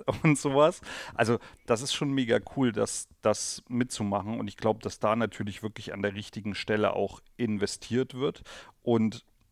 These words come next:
dass du dich da einfach wohlfühlst. Ja, also für mich, ich hab mich wahnsinnig gefreut, wieder herzukommen und ins Büro zu kommen. Und ich hab jetzt die Zugangskarten, äh, also eine Zugangskarte bekommen und so. Hab natürlich, äh, direkt auch gleich mal Alarm ausgelöst, weil ich wieder ein bisschen dusselig war. Aber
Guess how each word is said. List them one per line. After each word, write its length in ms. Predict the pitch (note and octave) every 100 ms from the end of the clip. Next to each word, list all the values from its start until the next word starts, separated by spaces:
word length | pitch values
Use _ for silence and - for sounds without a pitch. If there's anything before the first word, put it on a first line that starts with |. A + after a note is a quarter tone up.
| _
dass 140 | A2 -
du 80 | A#2
dich 160 | G2+
da 120 | A2
einfach 300 | G2 F#2 G2+ -
wohlfühlst. 680 | A2+ C#3 B2+ - F2+ F2+ -
Ja, 60 | G2+
also 140 | G2
für 140 | - G#2
mich, 220 | A#2 -
ich 100 | -
hab 100 | -
mich 200 | G2+ -
wahnsinnig 500 | A#2+ C#3+ C3 A2+ A2
gefreut, 400 | A2 - A#2 A3
wieder 180 | - G#2
herzukommen 560 | A#2+ A#2+ G#2+ - G2
und 80 | G2
ins 140 | G2+ -
Büro 280 | A2 A2
zu 160 | A2 -
kommen. 300 | - G2 F#2+
Und 100 | G2+
ich 80 | -
hab 80 | -
jetzt 220 | - -
die 60 |
Zugangskarten, 1000 | A2 B2 A#2 G#2 - - G2+ G2+ G#2 G#2
äh, 320 | - G2+ G2+ -
also 200 | G#2 G#2
eine 120 | G#2
Zugangskarte 720 | - A#2+ G#2 - - G#2 G#2
bekommen 460 | A2+ - G#2+ G2 G#2+
und 100 | G#2
so. 260 | G#2 G2 - - - -
Hab 160 | -
natürlich, 480 | - - G#2 G2 -
äh, 180 | G2 G2
direkt 380 | G#2 G#2 G2+ F2+
auch 140 | F#2
gleich 200 | G#2 G2
mal 180 | G2 F#2
Alarm 360 | F#2 A2 C3+
ausgelöst, 640 | A#2+ B2 - A2+ B2 B2 -
weil 100 | F#2
ich 60 |
wieder 140 | F#2+ G2
ein 60 |
bisschen 340 | F#2 - - F2
dusselig 460 | C#3 C3 C3 B2
war. 280 | C3 C3 C3
Aber 240 | - A2